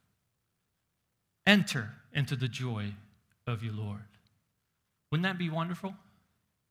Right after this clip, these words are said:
That's what success is. And do you know what the most question that's asked of any Bible teachers or counselors or pastors or anything like that?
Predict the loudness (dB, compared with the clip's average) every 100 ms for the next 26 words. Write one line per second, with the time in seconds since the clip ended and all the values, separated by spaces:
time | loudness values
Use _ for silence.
0 | _ _ _ _ _ _ _ _ _ _
1 | _ _ _ -4 -4 -6 -8 -6 -4 -4
2 | -4 -6 -8 -8 -16 -20 _ _ _ _
3 | _ _ _ _ _ -2 0 2 0 -2
4 | -4 -4 -4 -4 -8 0 0 0 -4 -4
5 | 0 2 0 0 0 0 -4 -2 0 0
6 | -2 -4 0 0 0 -2 -16 -20 _ 2
7 | 4 4 0 0 -2 -2 -2 -2 -2 -8
8 | -2 -2 0 -4 -2 0 0 -2 -8 -2
9 | 0 0 -2 -6 -4 -2 -2 -2 -2 -4
10 | -4 -4 -6